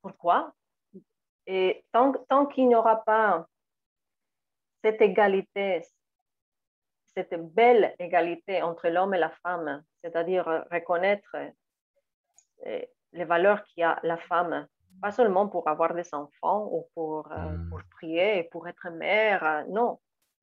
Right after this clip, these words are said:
Speaker 1: en tant que femme. Pour moi, ça, ça c'est, pour,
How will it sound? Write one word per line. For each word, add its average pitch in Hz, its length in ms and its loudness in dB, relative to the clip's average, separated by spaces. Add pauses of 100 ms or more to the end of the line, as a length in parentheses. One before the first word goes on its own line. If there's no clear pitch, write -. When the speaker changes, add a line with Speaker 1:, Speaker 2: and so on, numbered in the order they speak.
(200)
Speaker 1:
en 175 100 -14
tant 196 200 -2
que 202 120 -16
femme. 165 440 -4 (1400)
Pour 190 160 -8
moi, 196 180 2
ça, 214 460 4
ça 190 240 -2
c'est, 185 580 -2 (1400)
pour, - 100 -14